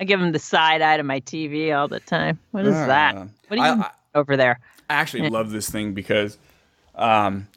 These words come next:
Speaker 2: like, when I'm in the kitchen and I'm washing dishes or I'm making food and I'm like, and I'm just, "Oh, shit, I need sugar." So I'm just like,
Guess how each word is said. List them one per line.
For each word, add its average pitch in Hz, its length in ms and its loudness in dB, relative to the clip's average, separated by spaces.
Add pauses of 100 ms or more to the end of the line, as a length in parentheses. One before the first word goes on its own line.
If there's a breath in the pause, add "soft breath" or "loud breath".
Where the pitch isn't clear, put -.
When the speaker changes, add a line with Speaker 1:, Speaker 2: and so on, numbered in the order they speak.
(140)
Speaker 2:
like, 117 160 -2
when 131 100 4
I'm 139 120 6
in 131 80 2
the 110 60 -6
kitchen 131 440 -2
and 113 100 -4
I'm 101 120 -4
washing 107 380 2
dishes 113 460 -2
or 104 120 -2
I'm 98 280 0
making 113 280 2
food 120 560 4
and 104 180 0
I'm 101 100 0
like, 98 300 -6 (500)
and 107 140 -2
I'm 104 140 -2
just, 101 240 -8 (420)
"Oh, 160 160 4 (340)
shit, - 440 0
I 131 100 0
need 180 160 0
sugar." 113 400 0
So 110 160 4
I'm 110 80 6
just 113 140 -2
like, 107 200 0